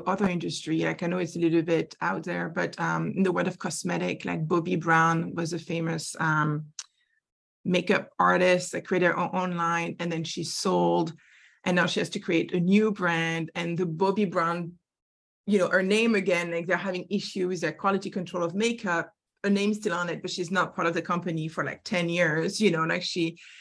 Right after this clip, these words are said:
so it's, like, it's happening in the wine industry predominantly, but it's, it's also happening in other, other, uh, categories. Um,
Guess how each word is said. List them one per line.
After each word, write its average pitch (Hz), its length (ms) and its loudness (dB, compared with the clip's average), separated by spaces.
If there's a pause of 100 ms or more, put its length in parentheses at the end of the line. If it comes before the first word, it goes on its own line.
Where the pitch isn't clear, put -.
(160)
so - 140 0
it's, 208 160 4
like, 196 200 -2
it's 208 140 2
happening 269 400 0
in 247 80 2
the 226 80 4
wine 202 220 2
industry 196 640 -6 (260)
predominantly, 180 800 -2
but 175 280 -2
it's, 160 260 -6
it's 185 160 -8
also 175 240 -4
happening 165 320 -4
in 165 140 0
other, 160 680 -2
other, 151 580 -4
uh, 156 220 -6
categories. 156 720 -2 (480)
Um, 175 460 4